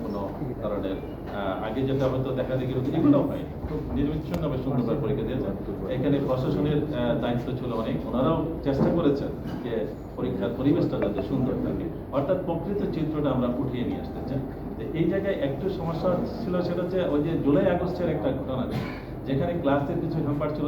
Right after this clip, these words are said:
ছাত্র শিক্ষার্থীদের মধ্যে একটা, আহ, আহ, অন্য ধরনের অস্থিরতা ভাব ছিল, এই, এইগুলো একটা কারণ ছিল।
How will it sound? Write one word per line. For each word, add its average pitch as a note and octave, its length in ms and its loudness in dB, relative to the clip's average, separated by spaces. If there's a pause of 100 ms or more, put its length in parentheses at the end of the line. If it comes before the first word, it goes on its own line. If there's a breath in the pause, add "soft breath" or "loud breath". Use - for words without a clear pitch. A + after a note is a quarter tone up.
(160)
ছাত্র C3+ 320 -4
শিক্ষার্থীদের D3 600 0
মধ্যে C#3 220 4
একটা, C#3+ 220 4
আহ, C3 100 4
আহ, B2 1300 0
অন্য B2+ 180 2
ধরনের B2+ 500 4
অস্থিরতা D#3+ 560 2
ভাব C#3 220 4 (100)
ছিল, D3 120 6 (520)
এই, F3+ 160 2 (200)
এইগুলো F#3+ 340 4
একটা - 200 4
কারণ D#3 320 2
ছিল। D3 200 0